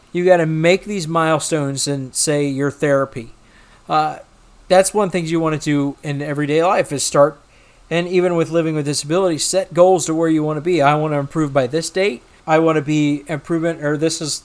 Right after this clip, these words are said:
what type of improvement I wanna see out of myself. And then make a plan of action. So you have the goals, make your plan of action, and start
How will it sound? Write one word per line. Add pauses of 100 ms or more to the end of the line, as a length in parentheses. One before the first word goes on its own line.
what
type
of
improvement
I
wanna
see
out
of
myself. (640)
And
then
make
a
plan
of
action. (420)
So
you
have
the
goals, (300)
make
your
plan
of
action,
and
start